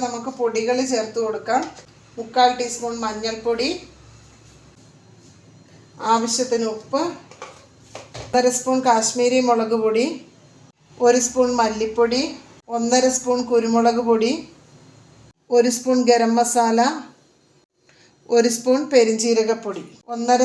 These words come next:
സ്പൂണ് ഇറച്ചി മസാല, തേങ്ങാക്കൊത്ത്, പത്ത്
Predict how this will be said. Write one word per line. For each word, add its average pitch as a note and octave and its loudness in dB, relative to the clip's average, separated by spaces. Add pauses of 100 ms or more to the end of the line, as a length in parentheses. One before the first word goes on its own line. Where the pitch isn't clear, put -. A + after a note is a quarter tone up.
സ്പൂണ് B3 0 (240)
ഇറച്ചി A3+ 0
മസാല, G#3 -4 (1700)
തേങ്ങാക്കൊത്ത്, B3 4 (1040)
പത്ത് A#3 0